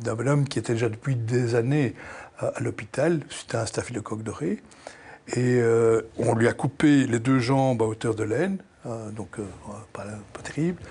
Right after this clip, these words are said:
pas moyen de le sauver, on a coupé ses doigts, puis les reins sont arrêtés, on l'a envoyé à Niederwürmbeek, et là on a testé les fameux phages d'Eliava, le fameux institut en Tbilissi,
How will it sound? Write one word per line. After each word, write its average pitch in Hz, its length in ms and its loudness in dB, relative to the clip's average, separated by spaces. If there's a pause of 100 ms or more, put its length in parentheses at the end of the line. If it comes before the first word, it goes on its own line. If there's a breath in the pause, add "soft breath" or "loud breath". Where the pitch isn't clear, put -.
(1500 loud breath)
pas 113 120 0
moyen 110 260 -2
de 107 60 -4
le 104 60 -4
sauver, 143 480 2
on 135 120 2
a 107 60 -4
coupé 127 320 -4
ses - 140 -4
doigts, 139 280 0 (540 loud breath)
puis 120 200 -2
les 113 100 0
reins 135 300 0
sont 160 260 -6
arrêtés, 156 360 2
on 131 60 4
l'a 127 100 6
envoyé 127 320 4
à 123 60 4
Niederwürmbeek, 113 920 -2 (100)
et - 40 -2
là 123 320 2
on 110 220 -6
a 110 160 -2
testé - 400 -2
les 110 100 2
fameux 117 300 0
phages 117 540 0 (240 loud breath)
d'Eliava, 120 680 4 (180)
le 110 60 0
fameux 113 380 0
institut 113 480 -4
en 104 60 0
Tbilissi, 107 520 -6